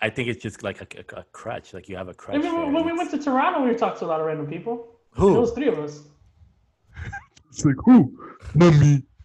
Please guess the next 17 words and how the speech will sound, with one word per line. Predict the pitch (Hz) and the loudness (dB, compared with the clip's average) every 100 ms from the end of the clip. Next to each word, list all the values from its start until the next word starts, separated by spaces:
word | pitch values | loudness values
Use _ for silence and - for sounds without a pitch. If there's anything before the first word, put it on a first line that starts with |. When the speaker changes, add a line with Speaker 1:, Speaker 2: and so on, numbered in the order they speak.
| _ - 165 - - | _ -8 -6 -6 -2
Speaker 2:
We | 269 277 | 0 2
fucking, | 277 262 240 226 | 0 0 0 0
um, | 214 202 190 180 170 165 147 | 0 0 0 -2 -4 -16 -4
Claudia | 220 233 240 254 269 262 | 2 4 4 0 -6 -6
from | - 214 | -6 -6
fucking | 220 214 208 | -6 -4 -4
the | 190 170 | -4 -4
bar. | 175 208 214 214 214 208 - - - | -2 0 2 0 -2 -8 -14 -20 -16
Oh, | 165 165 | -12 -10
I, | 160 - - - - - _ - | -10 -10 -18 -20 -20 -20 _ -12
I | 156 | -10
guess | 156 151 | -8 -10
that's | 147 | -12
it. | - - - _ _ - | -12 -16 -20 _ _ 2
Oh, | 226 | 4
that | 220 214 | 6 4
dude | 214 233 | 2 4